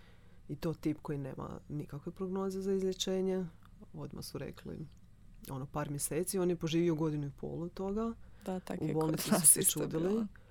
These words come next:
Speaker 1: Preko trideset kemoterapija je prošao.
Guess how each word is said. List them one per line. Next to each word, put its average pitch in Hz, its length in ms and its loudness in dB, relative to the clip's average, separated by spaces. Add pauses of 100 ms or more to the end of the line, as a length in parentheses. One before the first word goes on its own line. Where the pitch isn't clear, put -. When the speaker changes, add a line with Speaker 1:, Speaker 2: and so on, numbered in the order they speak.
(520)
Speaker 1:
Preko 175 240 0
trideset 151 360 0
kemoterapija 143 800 -6
je 196 360 0
prošao. 185 840 2